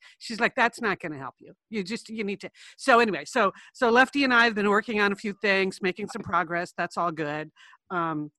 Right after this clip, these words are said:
had a terrifying experience on the steps again this weekend, though. That, 'cause here's the thing about steps. You realize, like, if you can't bend your knee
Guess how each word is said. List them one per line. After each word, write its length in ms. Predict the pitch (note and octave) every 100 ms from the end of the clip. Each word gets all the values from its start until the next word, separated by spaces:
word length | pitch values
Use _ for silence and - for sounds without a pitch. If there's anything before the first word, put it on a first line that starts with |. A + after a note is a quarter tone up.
| _
had 260 | - A3 G3
a 200 | F#3+ F3 - _ _ -
terrifying 480 | A#3+ A#3 B3+ A#3
experience 580 | G#3+ - A#3 G#3+ G3 G3
on 140 | F#3+ F3
the 80 |
steps 520 | - - A3 G#3+ - A3
again 280 | F3+ F3
this 180 | E3+ D#3
weekend, 420 | F#3 D#3+ F3 D#3+
though. 240 | D#3 D3 D3+
That, 200 | E3+ E3 - -
'cause 140 | G3+
here's 200 | A3 A#3
the 80 | A#3+
thing 240 | G3+ A#3 G3+
about 340 | F#3 F3 F3 - _
steps. 560 | - - B3 G3 - -
You 80 | F#3+
realize, 640 | G#3+ G#3+ E3+ E3 E3 -
like, 300 | - F#3 - _ _ _
if 120 | G3 A3
you 120 | G#3
can't 360 | - A#3+ B3
bend 300 | B3+ A3+ A3+
your 100 | G3+
knee 540 | F#3 G#3 F#3 D#3 D3+